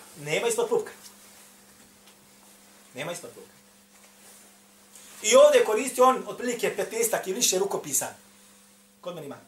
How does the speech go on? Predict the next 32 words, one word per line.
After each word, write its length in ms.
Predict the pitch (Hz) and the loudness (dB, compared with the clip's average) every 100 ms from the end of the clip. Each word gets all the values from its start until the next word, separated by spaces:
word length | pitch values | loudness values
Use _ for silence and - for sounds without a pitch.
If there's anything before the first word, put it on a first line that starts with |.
| - | -10
Petnaestak 460 | 208 233 226 196 | -8 -4 -4 -6
više 180 | 208 185 | -8 -10
rukopisa 340 | 175 - - 143 | -10 -10 -10 -10
koristio 380 | 139 139 - 131 110 - - - - - - | -10 -10 -10 -10 -12 -20 -20 -20 -20 -20 -14
u 60 | |
ovom 140 | 147 127 | -12 -12
pitanju. 300 | 123 131 127 | -12 -10 -2
Ja 80 | 226 | 0
imam 180 | 226 | -2
tri 160 | - 233 | -4 -6
rukopisa 460 | 202 202 - - 151 | -6 -6 -6 -4 -4
od 100 | 147 - _ _ _ - - - | -4 -14 _ _ _ -20 -20 -16
Musannefa. 420 | 143 147 123 - - | -10 -8 -10 -18 -18
Tri 180 | 196 220 | -14 -10
u 80 | 180 | -8
rukopisu 440 | 185 - 127 - | -8 -10 -12 -14
imam. 180 | 107 101 - - - - - - - - | -14 -18 -20 -20 -20 -20 -20 -20 -20 -4
Ali 200 | 151 170 | 0 2
svi 160 | - 262 | 2 0
su 160 | 185 | 0
na, 180 | 165 175 175 | -2 -6 -8
e, 140 | - | -10
krnjavi. 280 | 165 135 95 - - _ _ _ - - | -8 -10 -12 -16 -20 _ _ _ -20 -16
Nije 140 | 175 | -8
nijedan 200 | 175 - | -6 -6
potpun. 240 | 131 - - - - - - - - - - - - - - - _ - - - 185 | -10 -16 -20 -20 -20 -20 -20 -20 -20 -20 -20 -20 -20 -20 -20 -20 _ -20 -20 -10 -4
Ovo 120 | 214 | -2
je 120 | 196 | -2
koji 180 | 202 190 | -2 -2
treći? 420 | 180 170 - - - 117 - - - - - - - - | -2 -2 -2 -8 -16 -20 -20 -20 -20 -20 -20 -20 -8 2
Evo 160 | 202 | 4
četvrti. 520 | - 208 185 - 107 | 4 0 -2 -4 -6